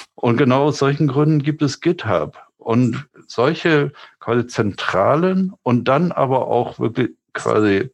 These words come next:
Public-Plattformen, die Text, Daten und Code in eins vereinigen, damit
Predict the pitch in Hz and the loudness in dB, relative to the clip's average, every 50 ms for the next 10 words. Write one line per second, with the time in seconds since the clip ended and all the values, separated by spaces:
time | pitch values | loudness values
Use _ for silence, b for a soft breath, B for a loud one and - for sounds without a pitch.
0 | _ - - 156 170 - - 156 123 107 95 90 - - - _ - - - - | _ -4 -2 -2 -2 0 0 2 4 4 2 2 -2 -8 -14 _ -20 -20 -20 -20
1 | - - - - - _ _ _ - - 117 117 120 120 - - - - 117 110 | -20 -20 -20 -20 -20 _ _ _ -6 -2 0 0 0 -2 -4 -6 -2 0 2 2
2 | 113 113 110 127 135 147 151 147 - - - - - - 110 107 107 - - - | 2 2 2 2 2 4 4 2 0 -2 -8 -12 -6 -2 0 0 0 0 -2 -8
3 | _ - - 143 151 147 - - - _ _ _ _ - 117 117 127 143 151 - | _ -2 0 0 0 -2 -6 -12 -16 _ _ _ _ 0 0 2 2 0 0 0
4 | 127 123 117 - - 98 101 104 101 - - 120 127 143 156 160 151 143 - - | -2 -2 -2 -2 -2 -2 -2 -2 -4 -4 -2 0 2 2 2 0 -2 -4 -8 -6
5 | 117 110 101 87 - 98 95 101 120 139 156 160 147 - - - - - - - | -4 -4 -4 -2 -2 0 0 2 2 2 2 0 0 -4 -8 -12 -14 -16 -8 -6
6 | 117 - - 104 110 127 139 147 143 131 127 - - 107 113 131 127 131 B | -4 -2 0 2 2 4 4 4 2 2 0 -2 0 2 2 2 0 0 B